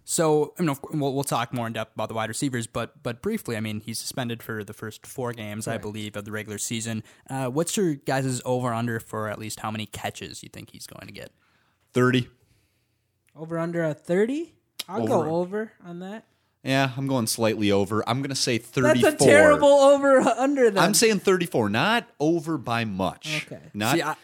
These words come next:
Speaker 1: I
Speaker 3: he's a
Speaker 1: feel
Speaker 3: big body, not a, not a possession.
Speaker 1: I feel I'm, I'm stupidly a little bullish, uh,
Speaker 3: Okay.
Speaker 1: on him. Uh, he's somebody who certainly, of course,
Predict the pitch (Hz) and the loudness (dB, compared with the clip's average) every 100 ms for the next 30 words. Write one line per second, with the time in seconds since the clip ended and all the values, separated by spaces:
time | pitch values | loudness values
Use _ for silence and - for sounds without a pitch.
0 | _ - 196 220 233 160 123 110 101 90 | _ 0 2 4 2 0 0 0 0 0
1 | 76 - 107 107 135 131 113 104 117 - | -6 -14 -4 -2 0 0 0 0 -2 -2
2 | 110 101 85 - 65 67 - 143 - 220 | -6 -4 -4 -6 -12 -18 -8 -6 -2 0
3 | 202 160 147 135 135 139 - - - - | 2 0 -2 -4 -6 -2 -2 -2 -4 -4
4 | 208 214 202 175 180 170 165 - 139 147 | -4 -2 -6 -4 -4 -2 -4 -4 -4 -2
5 | 160 147 131 123 95 - - - _ _ | -2 -2 -2 -4 -6 -14 -20 -20 _ _
6 | _ _ _ - 117 131 101 98 107 98 | _ _ _ -6 -4 0 0 -2 -8 -12
7 | - - 101 101 113 127 - 202 202 165 | -16 -12 -8 -8 -6 -6 -4 -4 -2 -2
8 | 139 135 127 120 - - - 131 117 110 | -2 -2 -2 -6 -8 -14 -6 -6 -6 -12
9 | 104 - 104 - | -14 -14 -14 -14